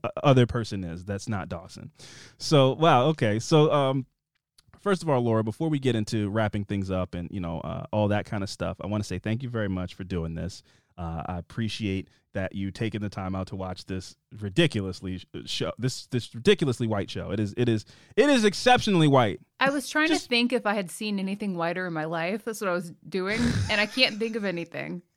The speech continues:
Speaker 2: currently.
Speaker 1: Not, yeah, not much. I, I, I, I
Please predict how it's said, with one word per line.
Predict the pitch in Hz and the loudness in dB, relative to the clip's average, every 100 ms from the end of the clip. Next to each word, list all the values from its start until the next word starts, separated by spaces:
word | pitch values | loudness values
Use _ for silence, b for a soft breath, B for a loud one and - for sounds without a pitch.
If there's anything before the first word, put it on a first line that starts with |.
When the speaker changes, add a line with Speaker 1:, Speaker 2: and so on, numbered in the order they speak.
| _ | _
Speaker 2:
currently. | 233 214 147 165 156 | 0 2 2 -4 -2
Speaker 1:
Not, | 302 175 | -4 -2
yeah, | 254 156 | 0 2
not | 233 339 | 2 2
much. | 190 285 269 | 4 4 6
I, | 185 190 | 4 4
I, | 202 202 | 4 2
I, | 139 | 2
I | 196 | 0